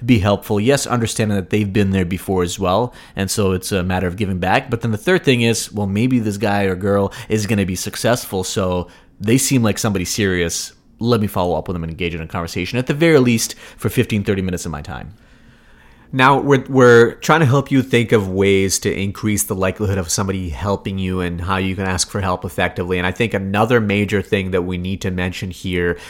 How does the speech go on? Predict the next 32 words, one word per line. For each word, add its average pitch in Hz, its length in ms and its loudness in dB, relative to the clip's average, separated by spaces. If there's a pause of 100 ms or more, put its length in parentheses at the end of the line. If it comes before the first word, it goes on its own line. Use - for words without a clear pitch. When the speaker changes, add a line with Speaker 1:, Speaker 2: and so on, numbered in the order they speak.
(280)
Speaker 2:
is 95 400 2
that 92 440 0
you 101 240 -6
want 101 400 0
to - 80 -8
do 110 260 0
the 104 120 0
work 98 360 2
for 104 420 0
the 92 100 -2
person 95 720 -2
when 92 220 -8
you're 85 100 -6
reaching 90 320 -6
out 87 200 -2
to 95 100 -6
them. 78 300 -6 (300)
You 98 120 -2
don't 113 320 2
want 110 220 2
to 107 100 -2
make 95 300 -2
them 92 280 -4
guess 101 320 2
about 92 220 -2
how 95 380 0
they 95 160 0
can 92 100 -4
help 90 260 -4
you. 80 120 -6
So, 90 360 0 (260)
one, 110 440 0